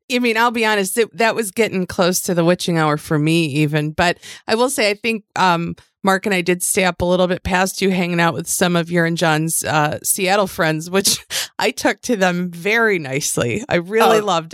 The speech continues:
Speaker 1: everyone I met this weekend. It was so awesome.
Speaker 2: They were the best. And that was another reason we stayed. You know, we were like, "We don't get to see th-,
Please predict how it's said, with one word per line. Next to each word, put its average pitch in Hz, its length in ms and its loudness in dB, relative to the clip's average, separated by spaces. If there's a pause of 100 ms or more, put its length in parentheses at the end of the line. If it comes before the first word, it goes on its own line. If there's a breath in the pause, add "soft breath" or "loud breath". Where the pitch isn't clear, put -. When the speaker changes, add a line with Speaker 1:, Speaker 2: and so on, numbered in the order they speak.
(120)
Speaker 1:
everyone 269 480 0
I 240 80 2
met 196 240 -2
this 190 280 -4
weekend. 170 460 0
It - 80 -4
was 170 160 -2
so 160 240 0
awesome. 147 680 -2
Speaker 2:
They 185 160 2
were 196 100 0
the 190 100 -2
best. 147 300 0
And 196 100 -4
that 202 140 2
was 202 160 -2
another 156 360 0
reason 135 360 0
we 131 100 2
stayed. - 300 0
You 151 100 0
know, 117 120 2
we 135 100 4
were 135 100 2
like, 127 180 0
"We 160 100 2
don't 147 180 0
get 135 160 -2
to 131 100 -4
see 165 320 2
th-, 113 180 -6